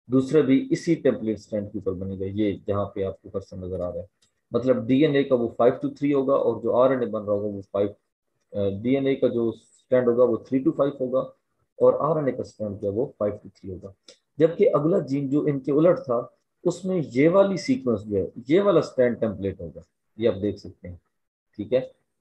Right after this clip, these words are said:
इन दोनों जीन्स में ये नीचे वाला strand template था, यानी इसके ऊपर आरएनए बन रहा था और दूसरा coding था, जबकि इस third gene में ये वाला स्ट्रैंड, अ, template होगा, क्योंकि अब transcription की direction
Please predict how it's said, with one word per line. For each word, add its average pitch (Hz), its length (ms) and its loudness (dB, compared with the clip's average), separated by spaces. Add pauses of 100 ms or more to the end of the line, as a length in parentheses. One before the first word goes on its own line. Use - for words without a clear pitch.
इन 147 200 2
दोनों 127 280 4
जीन्स 123 240 -2
में 135 140 -4
ये 110 180 0
नीचे 113 280 0
वाला 147 160 2
strand 147 320 -2
template 147 460 -2
था, - 340 -8 (400)
यानी 123 180 4
इसके 131 360 -2
ऊपर 131 200 2
आरएनए 135 320 4
बन 131 140 2
रहा 131 160 2
था 135 140 0
और 127 160 2
दूसरा 120 240 -6
coding 123 340 -4
था, 127 240 -6 (340)
जबकि 131 220 2
इस 131 180 -4
third 143 200 2
gene 120 200 -2
में 131 120 -2
ये 131 240 2
वाला 147 400 4
स्ट्रैंड, 101 340 -4
अ, 92 560 -6
template 95 400 -4
होगा, 87 180 -8
क्योंकि 120 320 -4
अब 135 360 0
transcription 123 500 -4
की 117 160 -8
direction 113 460 -2